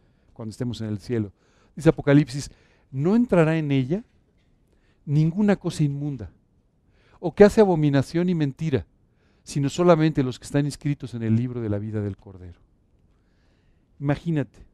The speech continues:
nada que pueda ofender a Dios. Haz la prueba el día de hoy.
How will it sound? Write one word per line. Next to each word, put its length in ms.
nada 320
que 140
pueda 220
ofender 340
a 80
Dios. 320
Haz 160
la 80
prueba 240
el 60
día 120
de 100
hoy. 160